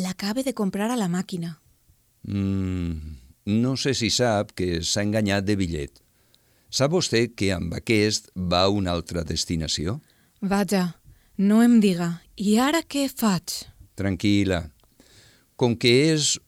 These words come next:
Speaker 2: un bitllet nou, li'l puc canviar jo mateix. Sap com ha de ser el seu? Així no es tornarà a enganyar.
Speaker 1: No,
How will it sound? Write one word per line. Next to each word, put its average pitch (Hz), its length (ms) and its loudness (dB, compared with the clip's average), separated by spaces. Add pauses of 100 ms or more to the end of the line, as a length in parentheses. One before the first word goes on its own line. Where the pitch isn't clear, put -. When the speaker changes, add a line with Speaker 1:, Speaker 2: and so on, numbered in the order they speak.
(200)
Speaker 2:
un 110 200 2
bitllet 95 300 2
nou, 117 400 2 (220)
li'l 110 420 2
puc 127 240 -4
canviar 117 420 4
jo 104 160 2
mateix. 85 480 -8 (800)
Sap - 460 0
com 135 180 2
ha 110 80 0
de 90 140 0
ser 92 160 2
el 76 160 -4
seu? 127 240 -2 (560)
Així 87 480 0
no 151 80 0
es - 160 -2
tornarà 104 420 2
a 87 60 -2
enganyar. 82 400 -6 (420)
Speaker 1:
No, 202 220 0